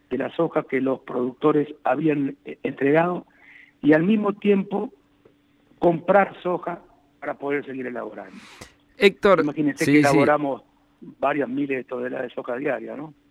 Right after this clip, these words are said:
Speaker 2: Ujú. Eh, Vicentín, eh, ¿es una empresa macrista como señalan en tono de reproche algunos, eh, algunos dirigentes del kirchnerismo? No el presidente abiertamente, pero sí muchos,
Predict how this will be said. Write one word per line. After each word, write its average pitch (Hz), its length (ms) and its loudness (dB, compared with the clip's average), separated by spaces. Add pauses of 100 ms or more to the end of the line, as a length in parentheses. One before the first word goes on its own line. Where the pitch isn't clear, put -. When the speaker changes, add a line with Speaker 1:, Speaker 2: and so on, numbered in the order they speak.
(140)
Speaker 2:
Ujú. 104 360 -4
Eh, 120 180 0
Vicentín, 156 640 2
eh, 156 360 6
¿es 233 180 4
una 208 140 4
empresa 180 380 2
macrista 151 640 4
como 120 280 4
señalan 135 680 6
en 113 160 2
tono 135 340 6
de 113 160 6
reproche 127 880 4
algunos, 113 1160 4
eh, 98 640 2
algunos 110 360 2
dirigentes 113 420 0
del 98 100 2
kirchnerismo? 131 640 4
No 180 80 6
el 185 80 2
presidente 139 720 6
abiertamente, 120 680 4
pero 98 200 2
sí 131 260 4
muchos, 120 600 4